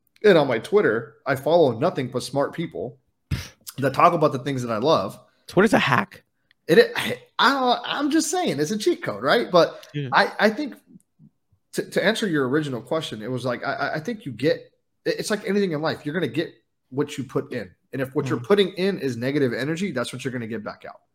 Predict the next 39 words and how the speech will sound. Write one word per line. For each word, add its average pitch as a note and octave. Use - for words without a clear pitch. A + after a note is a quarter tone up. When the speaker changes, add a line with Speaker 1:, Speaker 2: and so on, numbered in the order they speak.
Speaker 1:
And C#3+
if B2+
you're C#3+
Speaker 2:
Yeah. A#2
Speaker 1:
looking E3
for D#3
that C3
positive B2
energy, A#2+
that's A#2
what A2
you're A2+
gonna G#2+
get A2
back. G#2+
That's G#3+
just A#3
my C#3+
opinion, D#3+
bro. D#3+
That's C#3+
just C3
what C3
I've A2
seen. F#3+
And C#3+
because D3
I've D#3
learned F3+
so D#3+
much B2+
online, A2+
I'm A2
so G3
thankful F3+
for C3
social B2+
media A#2+
because A#2+